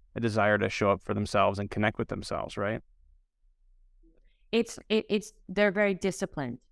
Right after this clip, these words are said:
Speaker 2: You're so
Speaker 1: Mm-hmm.
Speaker 2: disciplined. I don't know how you have so much discipline. How do you, how do you do it, right? We give them this esteem, and, and if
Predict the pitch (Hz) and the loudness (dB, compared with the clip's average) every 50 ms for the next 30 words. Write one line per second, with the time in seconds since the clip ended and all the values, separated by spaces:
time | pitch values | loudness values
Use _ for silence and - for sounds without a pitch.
0 | _ - 175 202 220 - - - 233 202 196 - 185 196 - - 185 - - _ | _ -2 -2 -2 0 -2 -2 -2 -2 -2 -2 -2 -4 -2 0 -2 -2 -2 -4 _
1 | - _ _ _ _ _ - 226 339 427 427 403 - - - - 330 392 381 427 | -20 _ _ _ _ _ 2 2 2 2 0 -6 -14 -16 -4 0 0 2 2 0
2 | 392 - 277 254 - - 262 240 220 214 - - - 277 285 - - 320 - _ | 0 -2 -4 -4 -2 -2 0 0 0 -2 -4 -2 -4 -4 -2 0 -2 -2 -2 _
3 | 185 147 - - _ _ _ _ _ _ _ _ _ _ _ _ _ _ _ 311 | -4 -4 -4 -8 _ _ _ _ _ _ _ _ _ _ _ _ _ _ _ 2
4 | 415 - - 587 554 - - _ _ _ _ - 381 427 - 539 539 - - 190 | 2 2 0 -8 -14 -14 -18 _ _ _ _ 0 0 0 0 -2 -10 -10 -10 -8
5 | 190 220 302 359 - - - - - - _ _ _ _ - 185 190 226 254 - | -4 -2 -2 -2 -2 -4 -10 -16 -20 -20 _ _ _ _ 0 2 4 4 2 0
6 | - - _ _ _ - 262 269 202 - 294 320 320 254 269 269 262 233 226 220 | -6 -16 _ _ _ -2 -2 -2 0 0 0 0 0 0 2 4 6 6 6 6
7 | 220 220 214 - - _ _ _ _ 233 240 - - - 208 - - - - - | 4 2 0 -2 -6 _ _ _ _ -2 0 0 0 -4 -4 -4 -6 -12 -6 -4
8 | 240 262 302 294 247 214 202 202 - 214 226 226 226 - - _ 233 233 247 247 | -2 0 0 2 2 2 0 0 0 2 2 2 2 0 -2 _ 2 2 4 2
9 | 247 | 0